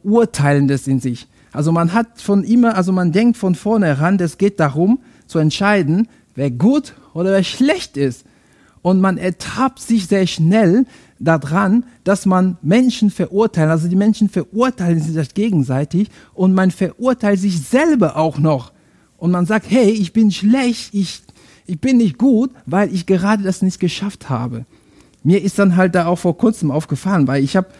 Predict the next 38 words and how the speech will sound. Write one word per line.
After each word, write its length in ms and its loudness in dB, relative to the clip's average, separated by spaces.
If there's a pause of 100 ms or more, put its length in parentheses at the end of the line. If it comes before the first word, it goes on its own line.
(220)
ehrlich 240 0
gesagt, 400 0 (240)
ich 100 -6
war 120 2
kurz 460 -2
davor, 600 -2 (600)
aufzugeben, 720 0
diese 220 0
Predigt 440 0
zu 160 -8
halten. 380 -4 (1000)
Weil 260 2
ich 180 -2
mit 220 2
diesem 280 4
Gedanken 640 0
quasi 300 0
auch 160 -4
mich 220 0
befasst 420 -4
habe. 160 -4
Ich 100 -6
hatte 120 -4
den 160 0
Eindruck, 360 0
„Hey, 300 2 (320)
Steve, 400 0 (400)
weil 380 0
es 200 -4
in 80 -4
einem 180 2
bestimmten 440 0
Bereich 320 0
dein 220 0
Leben, 220 0
wenn 140 2
du 80 -2
dann, 220 0